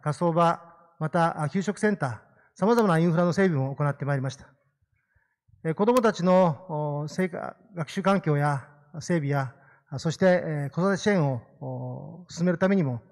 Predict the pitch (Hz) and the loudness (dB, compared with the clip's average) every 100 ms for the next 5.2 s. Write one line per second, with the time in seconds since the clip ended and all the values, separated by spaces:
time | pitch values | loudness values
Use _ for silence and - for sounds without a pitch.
0 | _ _ _ _ 170 160 165 175 143 139 | _ _ _ _ -2 -2 0 2 2 0
1 | - 160 - 160 156 196 135 117 - - | -4 -2 0 0 2 2 2 -2 -14 -20
2 | _ _ 131 127 123 123 131 147 _ _ | _ _ -10 -8 -8 -10 -12 -16 _ _
3 | _ _ _ _ 165 160 156 175 - 131 | _ _ _ _ -2 0 2 2 0 -6
4 | 123 _ _ 131 131 143 151 - 131 123 | -12 _ _ -10 -4 -2 -2 -2 -4 -4
5 | 131 - | -8 -14